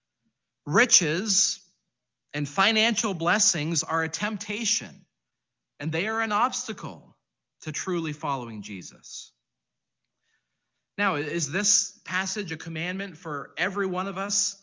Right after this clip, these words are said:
that we all must sell all of our possessions and give them to the poor?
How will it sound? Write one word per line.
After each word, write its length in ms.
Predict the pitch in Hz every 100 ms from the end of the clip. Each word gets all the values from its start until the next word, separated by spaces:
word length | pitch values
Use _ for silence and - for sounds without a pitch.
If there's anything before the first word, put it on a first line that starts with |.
| _ _ _ _ _ 143
that 120 | 156
we 140 | 165
all 340 | 165 175 208 214
must 320 | 196 196 -
sell 280 | 190 196 202
all 240 | 185 208
of 80 | 185
our 160 | 185
possessions 640 | 196 175 170 175 - 190 175
and 160 | 175 160
give 180 | 180
them 260 | 160 180 185
to 100 | 170
the 100 | 160
poor? 500 | 143 185 190 208 214